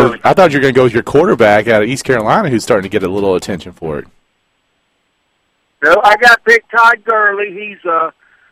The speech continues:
Speaker 2: I tell you what, he is a workhorse.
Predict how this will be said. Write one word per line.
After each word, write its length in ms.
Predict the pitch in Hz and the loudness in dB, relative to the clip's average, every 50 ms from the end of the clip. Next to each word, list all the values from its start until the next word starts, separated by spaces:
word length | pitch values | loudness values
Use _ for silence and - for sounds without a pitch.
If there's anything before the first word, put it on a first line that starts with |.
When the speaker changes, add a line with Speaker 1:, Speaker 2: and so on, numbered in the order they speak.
| _ _ _ _ _ - 180 | _ _ _ _ _ -6 -4
Speaker 2:
I 100 | 180 196 | -4 -4
tell 240 | - - 208 220 214 | -4 -2 -2 -2 -2
you 160 | 214 208 208 | -2 -6 -8
what, 340 | 170 220 220 208 190 175 - - | -4 0 0 2 0 0 -4 -8
he 280 | - 202 226 226 226 240 - | -14 -12 -12 -12 -14 -10 -6
is 240 | 208 202 202 196 175 - - | -4 -2 -2 -2 -4 -6 -6
a 160 | 190 170 170 | -6 -4 -4
workhorse. 800 | 156 143 147 165 196 226 233 233 - - 233 240 233 233 240 233 | -4 -4 -2 0 2 2 2 0 0 0 2 4 4 4 4 2